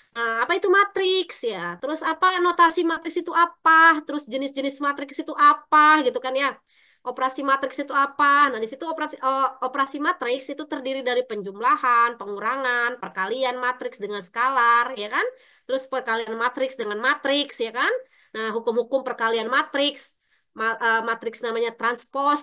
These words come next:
ya kan? Nah, itu luar biasa ya. Eh, perhatikannya ya, eh, belum ngebul kan ya, Pak ya, Bu ya? Baik. Nah, kalau disebutkan, aljabar ini yaitu cabang matematika yang mempelajari struktur.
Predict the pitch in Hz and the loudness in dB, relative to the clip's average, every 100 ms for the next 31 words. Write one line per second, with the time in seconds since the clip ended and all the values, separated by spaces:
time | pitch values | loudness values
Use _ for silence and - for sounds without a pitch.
0 | 247 233 269 294 262 359 359 269 262 247 | 0 0 0 2 -2 -2 0 2 2 0
1 | 302 311 294 294 349 _ _ _ _ _ | -2 -2 -2 -2 -2 _ _ _ _ _
2 | _ 214 226 226 _ _ _ _ _ _ | _ -8 -6 -8 _ _ _ _ _ _
3 | _ _ - 285 320 330 311 320 339 233 | _ _ -14 -6 -6 -6 -4 -2 -2 -6
4 | 240 240 247 262 294 392 370 370 269 277 | -6 -4 -2 -2 0 0 2 2 2 0
5 | 240 247 254 269 254 311 - _ _ _ | -6 -6 -4 0 0 0 -8 _ _ _
6 | _ _ 233 226 - _ _ _ _ _ | _ _ -2 -2 -2 _ _ _ _ _
7 | _ _ _ _ _ _ _ _ - 247 | _ _ _ _ _ _ _ _ -6 -2
8 | 247 294 294 320 320 320 320 - _ _ | 0 2 2 0 -2 -4 -6 -10 _ _
9 | _ - - 302 453 285 262 330 359 - | _ -12 -6 -4 0 2 4 2 -2 -10
10 | _ _ 269 311 311 311 339 427 415 277 | _ _ 0 2 0 -2 0 0 0 0
11 | 339 311 320 466 349 302 311 311 311 320 | -2 -2 -2 -2 -2 -2 -4 -4 -4 -6
12 | 320 339 415 381 320 311 302 311 320 - | -6 -4 -2 -2 -2 -2 -2 -2 -4 -4
13 | 370 - - 403 359 | -8 -6 -2 2 2